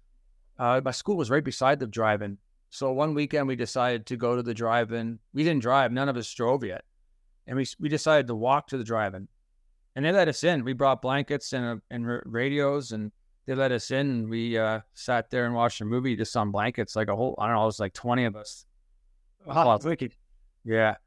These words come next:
Speaker 1: But that drive-in there, it, uh, yeah, it closed down, I think. I think it was in the seventies. And it's just falling apart.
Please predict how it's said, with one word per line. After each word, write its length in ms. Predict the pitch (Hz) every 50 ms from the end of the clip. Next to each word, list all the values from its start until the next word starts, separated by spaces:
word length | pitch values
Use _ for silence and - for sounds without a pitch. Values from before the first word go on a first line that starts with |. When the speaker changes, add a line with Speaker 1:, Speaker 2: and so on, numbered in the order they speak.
| _ _ -
Speaker 1:
But 100 | - 156
that 160 | 185 190 185
drive-in 320 | 165 185 180 180 175 170 165
there, 380 | 160 160 160 156 156 - _ _ _ _ _ _ - -
it, 280 | 160 156 - - -
uh, 120 | 151 151 147
yeah, 240 | 143 139 143 143
it 100 | 139 139
closed 300 | - - 170 165 151 120
down, 240 | 107 135 131 143 139
I 80 | 135 127
think. 300 | - - 135 131 - _ _ _ _ _ _ _ _ _ _ _ _ _ _ _ _ _ _ _ -
I 40 | -
think 120 | 135 135
it 20 | 147
was 100 | 123 113
in 80 | 120
the 60 | 107
seventies. 800 | 98 - - 120 117 120 139 143 151 170 185 180 - - - - _ _ _ _ _ _ _ _ _ _ _ _ _ -
And 120 | 117 127
it's 120 | 123 -
just 240 | - 147 127 - -
falling 300 | - 131 127 123 120 113
apart. 420 | 104 - - 120 117 113 113 -